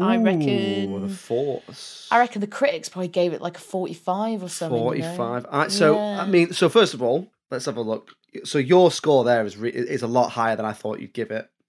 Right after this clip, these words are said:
Speaker 1: Mm.
Speaker 2: I thought you'd think it was, I, I thought you'd either hate it or think it was all right. Obviously, you
Speaker 1: Yeah.
Speaker 2: did think it, or,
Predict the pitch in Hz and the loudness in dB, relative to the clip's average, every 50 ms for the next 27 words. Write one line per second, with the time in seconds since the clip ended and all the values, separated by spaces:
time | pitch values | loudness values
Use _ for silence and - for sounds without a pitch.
0 | - - - 240 240 226 214 196 - - 214 214 208 175 151 - 170 156 131 - | -20 -14 -10 -8 -8 -6 -6 -6 2 4 6 6 6 6 2 2 0 -2 -2 -4
1 | 165 - 135 110 - - _ _ - 135 127 131 139 156 151 156 139 - - 110 | -6 -6 -6 -8 -8 -12 _ _ -2 0 2 2 2 2 0 -2 -4 -4 -6 -10
2 | 113 135 - - 135 127 123 123 117 135 139 135 120 123 135 117 113 - 117 107 | -12 -12 -4 -2 0 0 0 0 2 2 2 2 2 0 -4 -6 -6 -8 -8 -10
3 | 104 107 113 104 110 110 107 104 104 107 107 107 - - - - - _ 185 170 | -10 -10 -6 -4 -2 -2 0 0 0 0 -2 -2 -4 -8 -12 -20 -8 _ -2 0
4 | 165 131 147 135 113 - 175 - - 156 127 147 131 139 123 120 | 0 0 0 0 2 2 2 2 2 2 0 2 2 2 2 0